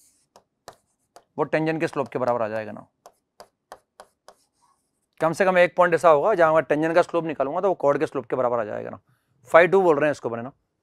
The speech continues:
phi टू, क्योंकि फंक्शन हमारे पास है psi टू एक्स। अब what is psi टू एक्स? Psi टू एक्स is this एक्स स्क्वायर माइनस टू एक्स। यहां से बोल सकते हैं हम psi टू एक्स,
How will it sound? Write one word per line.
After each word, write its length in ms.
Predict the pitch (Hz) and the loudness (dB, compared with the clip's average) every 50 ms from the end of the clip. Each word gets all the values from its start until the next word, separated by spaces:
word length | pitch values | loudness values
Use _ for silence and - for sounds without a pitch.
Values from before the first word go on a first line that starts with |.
| _ - | _ -2
phi 140 | 143 131 120 - | -2 -2 -2 -4
टू, 80 | 127 | -12
क्योंकि 220 | 107 - 135 131 127 | -14 -12 -12 -12 -8
फंक्शन 360 | - - 147 147 - 185 175 | -4 -4 -4 -2 -2 0 2
हमारे 180 | 175 175 165 156 | 4 4 4 4
पास 140 | 175 170 | 4 2
है 60 | 175 175 | 2 0
psi 280 | - - 160 165 156 139 | 0 2 2 2 2 0
टू 120 | 165 147 | -4 -4
एक्स। 300 | 120 - - - - _ _ _ _ _ _ _ _ _ _ _ _ _ _ _ _ _ _ _ _ _ _ _ - _ _ _ _ - | -4 -6 -8 -18 -20 _ _ _ _ _ _ _ _ _ _ _ _ _ _ _ _ _ _ _ _ _ _ _ -20 _ _ _ _ 6
अब 220 | 196 202 - - _ _ _ _ - | 6 6 6 2 _ _ _ _ 6
what 140 | 156 180 247 | 6 6 6
is 140 | 240 - | 6 6
psi 220 | - 214 208 208 175 | 8 8 8 8 8
टू 100 | 240 220 | 8 8
एक्स? 260 | 190 156 - - - - - - - | 8 8 6 0 -14 -16 -18 -20 -4
Psi 200 | - - 175 175 185 165 | 4 6 6 6 6 6
टू 120 | 226 220 | 6 6
एक्स 220 | 226 220 - - | 6 6 4 2
is 80 | 226 196 | 0 4
this 300 | 180 220 233 - - - | 6 6 6 4 0 -4
एक्स 260 | - 165 160 - - 202 | 0 0 0 0 -2 -6
स्क्वायर 280 | - - 220 208 220 | 2 6 8 8 8
माइनस 280 | 214 196 190 202 190 - | 8 6 4 2 0 0
टू 120 | - 180 190 | 0 0 2
एक्स। 280 | 220 220 - - - _ - - | 2 0 -2 -8 -20 _ -4 -2
यहां 120 | 151 151 | 0 0
से 100 | - 190 | 0 0
बोल 140 | 160 170 160 | 0 0 -2
सकते 220 | - 180 - 214 | -2 -2 -2 -2
हैं 60 | 208 | -2
हम 60 | 202 - | -2 0
psi 240 | - 175 160 165 151 170 | 2 2 2 2 2 -2
टू 100 | 190 - | -2 0
एक्स, 320 | 170 165 175 - - - | 0 -2 -2 -4 -10 -20